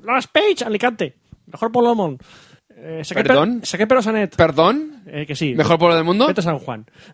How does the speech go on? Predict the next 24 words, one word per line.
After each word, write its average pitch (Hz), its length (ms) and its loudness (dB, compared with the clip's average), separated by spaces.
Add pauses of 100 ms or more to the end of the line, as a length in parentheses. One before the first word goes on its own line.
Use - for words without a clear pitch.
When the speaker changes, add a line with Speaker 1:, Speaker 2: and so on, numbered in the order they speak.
(120)
Speaker 1:
<laughs> 453 300 -12
Vete 175 240 -8
a 151 40 -6
San 127 140 -8
Juan. 113 280 -14 (920)
Bueno, 156 220 2
pues 139 160 -4
aproveché 139 340 -2
la 170 120 -2
sesión 165 260 0
doble 165 240 4
que 165 80 -2
hacían 165 640 2
para 143 160 2
ver 143 100 0
las 143 100 2
dos 139 100 0
películas. 117 440 -6 (480)
La 175 200 4
primera 202 200 2
película 220 360 2
que 190 680 2
vi, 214 280 0 (540)
hombre, 185 400 -2